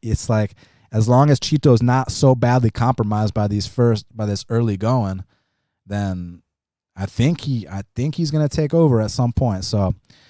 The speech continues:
that's where I'm going on this one. So that's my opinion. If I got anything else to say about that, I'll come back. But now, uh, let's go on to this co-main event. So we got Jake Collier taking on Andrei Arlovsky. And currently they got it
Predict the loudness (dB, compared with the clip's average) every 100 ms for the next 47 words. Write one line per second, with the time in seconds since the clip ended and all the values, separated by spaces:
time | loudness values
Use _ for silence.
0 | _ _ _ -4 -2 2 2 2 0 0
1 | 0 -2 -4 -6 -6 -2 0 2 0 -6
2 | -16 _ -4 0 2 2 2 2 2 0
3 | -4 -10 -2 2 2 2 -2 -2 -2 -4
4 | -4 -2 -2 -2 -2 2 0 0 _ -6
5 | -4 0 -2 0 -4 -6 -8 -10 -10 _
6 | _ _ _ _ _ -4 0 2 2 2
7 | 0 2 4 4 4 0 2 2 4 4
8 | 4 2 0 0 2 2 -2 -14 -20 -20
9 | -20 -20 -20 -20 -20 _ _ -2 2 2
10 | 2 2 2 4 4 6 6 4 2 4
11 | 2 4 2 4 4 4 4 2 -2 -6
12 | -6 -10 -10 -12 -10 -8 2 4 6 4
13 | 4 2 2 2 0